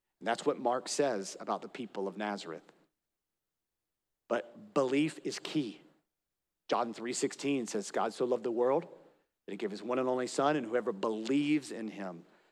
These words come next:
will not perish, but will have eternal life." Romans ten nine says, "If you confess with your mouth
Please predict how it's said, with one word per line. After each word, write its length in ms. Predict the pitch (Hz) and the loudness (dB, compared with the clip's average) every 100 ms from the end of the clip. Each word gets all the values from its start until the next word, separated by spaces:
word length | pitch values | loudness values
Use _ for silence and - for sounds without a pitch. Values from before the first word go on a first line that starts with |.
| _ - | _ -6
will 100 | 120 | 0
not 220 | 123 117 | 0 2
perish, 340 | 135 120 110 - | 2 2 2 -2
but 120 | 107 | -4
will 80 | 104 | -2
have 160 | 104 | -2
eternal 280 | 104 - 104 | -2 -4 0
life." 320 | 113 120 101 | 2 2 0
Romans 300 | 107 110 113 | -2 -2 -2
ten 160 | - 123 | -2 2
nine 260 | 131 143 110 | 4 4 2
says, 200 | 110 98 | -4 -4
"If 80 | |
you 80 | 98 | -10
confess 440 | - 113 127 127 139 | -10 -2 0 0 0
with 120 | 123 | 0
your 80 | 131 | 4
mouth 340 | 143 139 | 6 4